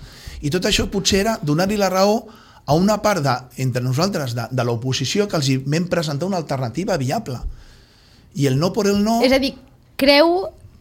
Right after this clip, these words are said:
Speaker 2: eh, Nacho Rubí, que no van acceptar la proposta perquè eren oposició?
Speaker 1: Jo penso que sí.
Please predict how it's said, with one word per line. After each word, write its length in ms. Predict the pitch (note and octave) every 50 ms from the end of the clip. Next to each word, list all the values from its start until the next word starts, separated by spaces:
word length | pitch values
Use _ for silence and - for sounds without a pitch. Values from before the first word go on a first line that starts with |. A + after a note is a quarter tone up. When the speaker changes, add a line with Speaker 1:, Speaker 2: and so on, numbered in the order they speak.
| - -
Speaker 2:
eh, 600 | - A3+ A3+ G#3+ G#3 G3+ G3 F#3+ F#3+ F#3 F#3 F#3
Nacho 240 | G3+ A3+ A#3 - C#4+
Rubí, 300 | B3+ C#4 C4 C4+ D4 D4+ -
que 180 | - C4+ C4+ C#4+ D#4 F4+ G4 - - - _ _ _ _ _ - - _ _ _ -
no 220 | G#3+ A#3 B3+ C4+
van 140 | C4+ D4 D4
acceptar 400 | C#4+ C#4+ - C4+ B3 G3+ C4 A#3+
la 100 | A3+ A3 G#3+
proposta 540 | A#3 A#3+ A#3 - C4 C#4+ D4 - - D#4+ D4+
perquè 280 | - B3 A#3+ A#3+ - A#3
eren 180 | A#3+ A#3+ A#3 A#3
oposició? 580 | G#3 - A3+ G#3 A3 A#3 - - A#3+ F3 C#3 - - - -
Speaker 1:
Jo 80 | D3+ B2+
penso 260 | B2+ A#2 - - G3+
que 140 | G3 D#3 A#2
sí. 300 | - G#2+ A2 E3+ B3